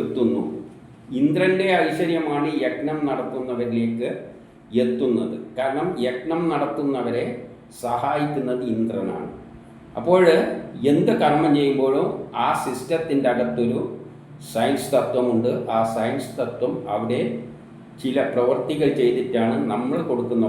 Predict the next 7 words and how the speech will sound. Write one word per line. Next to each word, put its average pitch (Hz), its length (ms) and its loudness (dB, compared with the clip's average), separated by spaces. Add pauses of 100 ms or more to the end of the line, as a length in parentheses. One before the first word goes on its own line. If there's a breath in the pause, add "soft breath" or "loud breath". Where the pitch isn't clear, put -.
വസ്തുവിനെ 117 520 -2 (140)
വേറൊന്നാക്കുന്നത്. 110 880 -2 (160)
നമ്മളിപ്പോൾ 120 460 -2
സാമ്പാറിന് 143 520 2
വെണ്ടയ്ക്ക് 139 440 -2
ഇതെല്ലാം 127 420 -2
കൊടുക്കുന്നത് 101 480 -8